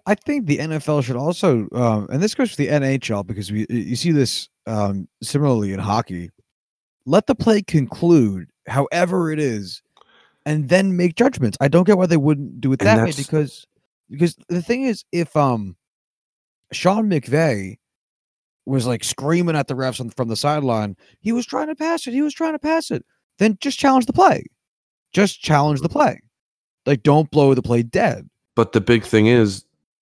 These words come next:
Speaker 2: they're trained to do it that way.
Speaker 1: That's
Speaker 2: They're
Speaker 1: what I'm saying. That,
Speaker 2: supposed
Speaker 1: like,
Speaker 2: to
Speaker 1: that,
Speaker 2: do
Speaker 1: that's,
Speaker 2: it
Speaker 1: that's
Speaker 2: that
Speaker 1: why
Speaker 2: way.
Speaker 1: I wish, like, the, that one of the rule changes or bylaw changes or,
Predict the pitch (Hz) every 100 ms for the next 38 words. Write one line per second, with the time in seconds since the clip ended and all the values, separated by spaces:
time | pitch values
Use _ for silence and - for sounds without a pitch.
0 | - - 107 107 - 113 147 160 80 69
1 | 65 - - - - 76 82 _ _ _
2 | _ _ - 104 247 190 240 147 - 135
3 | 165 151 151 82 143 143 135 170 147 143
4 | 123 160 156 151 127 131 123 123 117 135
5 | 143 127 110 139 147 - 127 117 113 107
6 | 95 113 131 123 113 107 110 104 98 104
7 | 101